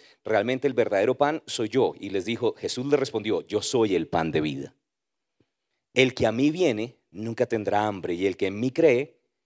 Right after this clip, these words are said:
no tendrá sed jamás". ¿Cuántos saben que Jesús es el pan que descendió al cielo? ¿A cuántos les gusta el pan? ¿Cuántos deberían comer menos pan? No, mentira, no.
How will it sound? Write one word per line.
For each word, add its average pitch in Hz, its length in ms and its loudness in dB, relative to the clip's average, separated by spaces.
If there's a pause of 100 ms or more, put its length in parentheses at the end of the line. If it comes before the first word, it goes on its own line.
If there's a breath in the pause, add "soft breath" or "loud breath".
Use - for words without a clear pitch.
(220)
no 104 240 0
tendrá 95 380 0
sed 90 360 -4
jamás". - 600 -12 (1300)
¿Cuántos 110 240 -4
saben 131 180 2
que 117 140 -6
Jesús 104 320 -4
es 107 120 -6
el - 120 -2
pan 107 240 -4
que - 100 -6
descendió 85 360 -4
al 80 80 -4
cielo? - 280 -10 (920)
¿A - 80 -10
cuántos 107 240 -2
les 101 120 -2
gusta 101 220 -6
el 92 80 -4
pan? - 260 -4 (1120)
¿Cuántos 104 280 -6
deberían 98 320 0
comer 92 280 -6
menos 98 260 -6
pan? - 200 -10
No, 90 100 -6
mentira, 80 220 -10
no. 73 80 -14